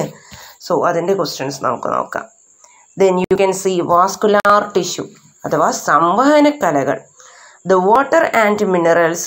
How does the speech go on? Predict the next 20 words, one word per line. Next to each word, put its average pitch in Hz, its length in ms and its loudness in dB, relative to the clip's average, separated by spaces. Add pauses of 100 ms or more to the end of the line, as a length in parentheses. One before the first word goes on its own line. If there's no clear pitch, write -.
(180)
absorbed 240 600 -4
by 180 100 4 (220)
re-, 170 260 0 (140)
roots 190 380 0 (500)
need 302 240 2
to 277 140 0
be 277 60 4 (120)
transported 196 720 2
to 190 60 2 (180)
leaves 170 320 0 (180)
and 170 120 0 (100)
the 247 80 2 (680)
food 226 180 2 (120)
prepared 214 420 2 (100)
in 269 80 2 (120)
leaves 196 240 -2 (120)
need 185 200 0
to 196 100 2
be 185 160 -2
transported 175 600 0